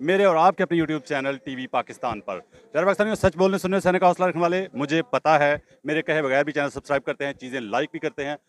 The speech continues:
और शेयर भी करते हैं। लेकिन हमेशा की तरह एक ख़ास दरख्वास्त, ख़ास और प्यारे प्यारे लोगों के लिए जो झूठ से न जाने क्यों इतनी मोहब्बत करते हैं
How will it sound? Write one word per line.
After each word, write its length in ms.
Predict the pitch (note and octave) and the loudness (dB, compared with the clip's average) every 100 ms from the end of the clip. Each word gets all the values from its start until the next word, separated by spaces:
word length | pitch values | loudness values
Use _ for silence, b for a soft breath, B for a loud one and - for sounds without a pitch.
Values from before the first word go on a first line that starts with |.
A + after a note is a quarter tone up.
| _ | _
और 140 | C#3+ D#3 | -4 -4
शेयर 340 | - D3 D3+ | -2 -2 -2
भी 160 | A2 C#3+ | -2 -4
करते 260 | C3 - | -4 -4
हैं। 180 | A#2 A#2+ - _ C#3+ | -6 -6 -12 _ -2
लेकिन 160 | E3 | 0
हमेशा 240 | E3 E3 G3 | 2 2 2
की 60 | |
तरह 140 | F#3 F3+ | 4 2
एक 80 | - | 6
ख़ास 240 | F3+ G3 | 6 6
दरख्वास्त, 400 | D#3 C3+ A2 - _ _ _ | 2 0 0 -4 _ _ _
ख़ास 400 | C3+ D3+ E3+ - | 0 2 2 0
और 140 | C#3+ | -8
प्यारे 340 | - C3 C#3+ C#3+ | -4 0 0 0
प्यारे 320 | - C#3 F3+ | 2 4 4
लोगों 240 | D3 B2 | 2 0
के 120 | B2+ B2 | -4 -8
लिए 240 | A#2+ C3+ - _ _ | -6 -8 -10 _ _
जो 60 | C#3 B2 | -12 -6
झूठ 240 | C3 D#3 | -6 -4
से 120 | F3 | -4
न 120 | D3 C3 | -2 -2
जाने 220 | C3+ C3+ | -4 -4
क्यों 160 | C3 | -8
इतनी 180 | A#2+ A#2+ | -10 -10
मोहब्बत 340 | G#2 G2+ C3 C#3+ | -6 0 0 0
करते 260 | C#3 - A#2+ | -2 -2 -4
हैं 160 | B2 | -4